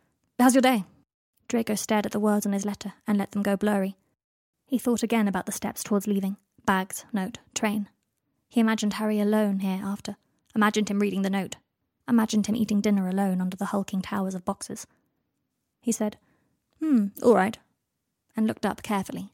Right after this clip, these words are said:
as if looking up into the eyes of a wild animal, something that might eat him whole if provoked. The mottled sun cut a line over Harry's broad chest.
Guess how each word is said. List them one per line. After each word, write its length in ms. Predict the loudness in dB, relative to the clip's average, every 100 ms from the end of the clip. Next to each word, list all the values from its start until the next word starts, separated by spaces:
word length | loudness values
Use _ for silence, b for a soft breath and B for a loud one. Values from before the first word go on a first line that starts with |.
| -8
as 100 | -6
if 100 | -4
looking 260 | -4 -4
up 120 | -4 -6
into 160 | -6
the 120 | -4
eyes 240 | -2 -2 -2
of 80 | -2
a 40 |
wild 360 | 0 0 0 -2
animal, 440 | -2 -2 -4 -8 _ -10
something 280 | -8 -6
that 100 | -4
might 200 | -4 -6 -6
eat 160 | -8
him 120 | -6
whole 380 | -6 -4 -4 -4
if 120 | -6
provoked. 440 | -6 -4 -4 -8 -16 _ _ _ _ _ _ _ _
The 80 | 4
mottled 360 | 4 4 0 -2
sun 340 | 0 0 0
cut 180 | -2 -2
a 60 |
line 320 | 0 0 0 -2
over 160 | -2
Harry's 280 | -2 -2 -4
broad 260 | -4 -4 -4 -6
chest. 400 | -6 -6 -12